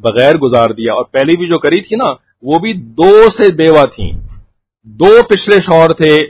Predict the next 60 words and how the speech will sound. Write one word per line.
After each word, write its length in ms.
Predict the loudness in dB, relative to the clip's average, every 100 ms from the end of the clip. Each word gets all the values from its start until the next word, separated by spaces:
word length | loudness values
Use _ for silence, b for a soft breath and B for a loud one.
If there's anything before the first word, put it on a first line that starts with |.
| _
جن 140 | -16 -6
کا 100 | -4
انتقال 400 | -4 -2 0 2
ہو 80 | 0
چکا 260 | -4 -2 -2
تھا، 200 | 0 -2 -4 _ _ -6 -6 -6 _ _ _
عمر 300 | -8 -2 0 0
میں 140 | -4 -6
پندرہ 380 | -8 -4 0 0 2
سال 220 | 2 0
بڑی 280 | 2 -2 -2
تھیں۔ 180 | -6 -10 -8
ہمارے 220 | -4 -2
حضرت 280 | -2 -2 -6
تو 80 | -10
بالکل 420 | -16 -20 -16 -16
صاف 320 | -4 0 0 2
کہتے 240 | -2 -2
ہیں، 80 | -8 b b
اچھا 180 | -8 -6
تمہیں 160 | -6
دوسری 240 | -6 -6 -2
شادی 220 | -2 0
کا 80 | 0
شوق 260 | 2 0
ہے 80 | -2
اور 380 | -6 _ -6 -2
نبی 220 | 0 0
علیہ 120 | 0 0
الصلوۃ 180 | 0
والسلام 320 | 0 2 -2 -2
کی 160 | -6 -8 -12 _ -2
شادیوں 320 | 0 2 0
کو 80 | 0
تم 200 | -2 -2
جو 80 | 0
ہے 60 | 0
وہ 140 | 2 0
اپنے 240 | 0 -2
لیے 240 | -2 0 0 -2
مشعل 220 | -6 -2 0 2
راہ 100 | 0
بنا 220 | 2 0
کر 160 | -2
کے 100 | -6
دوسری 240 | -6 -8 -4
شادی 280 | -4 -4 -6
اس 80 |
کو 100 | -8
مثال 280 | -8 -2 -2
بناتے 320 | 0 -2 -2 -2
ہو، 40 |
ٹھیک 400 | -4 _ -16 -10
ہے 60 | -8
تو 100 | -8
پہلی 220 | -6 -4
شادی 240 | -4 -6
کرو 200 | -4 -6
نا، 140 | -4 -4
حضرت 160 | -6